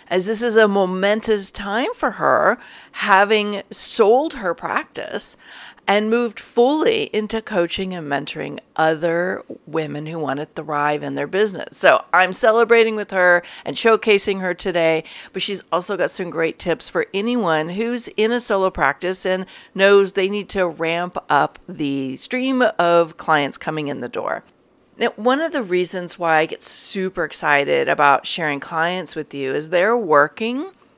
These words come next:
my eight steps that I talk about all the time here on the podcast, the eight steps to being a highly paid authority.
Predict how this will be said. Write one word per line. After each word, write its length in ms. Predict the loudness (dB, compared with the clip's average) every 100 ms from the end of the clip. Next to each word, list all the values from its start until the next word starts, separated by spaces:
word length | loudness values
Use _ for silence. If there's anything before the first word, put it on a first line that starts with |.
| _
my 420 | -4 2 4 2 0
eight 260 | -2 -2 -10
steps 840 | -12 0 2 2 -2 -10 -14 -14 -20 -20 -20 _
that 200 | 0 4
I 140 | 6 4
talk 300 | 2 -4 0
about 220 | 2 4
all 140 | 4 2
the 80 | 2
time 260 | -4 -6
here 140 | -4 -4
on 120 | -4
the 60 |
podcast, 680 | -4 -2 -2 0 0 0 -2 -18 -20 -18 -2
the 160 | 0 2
eight 220 | 0 0
steps 420 | -8 -2 0 0 -4
to 160 | -6
being 280 | -4 -4 -6
a 100 | -8
highly 420 | -4 -2 0 -4
paid 300 | -6 -6 -6
authority. 640 | -4 -2 -2 -2 -4 -6